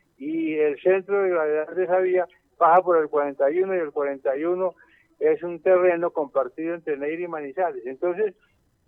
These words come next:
hay una serie de hechos, para no hablar también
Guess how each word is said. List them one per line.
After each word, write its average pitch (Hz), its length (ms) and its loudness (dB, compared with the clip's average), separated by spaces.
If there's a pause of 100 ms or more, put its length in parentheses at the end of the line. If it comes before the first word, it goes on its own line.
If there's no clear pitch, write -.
(540)
hay 185 100 0
una 208 180 0
serie 190 320 0
de 151 240 -2
hechos, - 300 -8 (340)
para 127 220 -4
no 135 160 0
hablar 156 300 2
también 151 540 -4